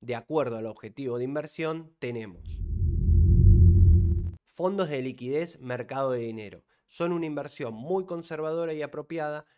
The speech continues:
para quienes invierten su dinero a corto plazo, con liquidez inmediata y libre de fluctuaciones de precios. Fondos de bonos o de renta fija. Representan una inversión a mediano o largo plazo y su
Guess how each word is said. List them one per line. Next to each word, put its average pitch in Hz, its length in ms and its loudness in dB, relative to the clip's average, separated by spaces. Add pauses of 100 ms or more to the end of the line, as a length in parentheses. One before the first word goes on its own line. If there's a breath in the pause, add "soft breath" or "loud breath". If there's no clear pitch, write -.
(120 soft breath)
para 123 260 -10
quienes 135 340 -12
invierten 143 500 -10
su 131 160 -14
dinero 139 320 -8
a 139 100 -12
corto 127 340 -12
plazo, 170 560 -12
con 123 180 -8
liquidez 120 460 -12
inmediata 160 720 -10
y 147 140 -10
libre 156 320 -6
de 139 80 -8
fluctuaciones 120 640 -14
de 110 100 -12
precios. - 580 -18 (1200)
Fondos 190 400 -2
de 135 120 -6
bonos 160 540 -4 (200)
o 127 140 -6
de 117 140 -8
renta 131 380 -10
fija. - 520 -20 (340)
Representan 117 760 -10
una 127 140 -10
inversión 131 520 -10
a 110 80 -12
mediano 117 440 -10
o - 20 -12
largo 123 360 -12
plazo 156 460 -10 (300 soft breath)
y 135 100 -18
su 147 440 -12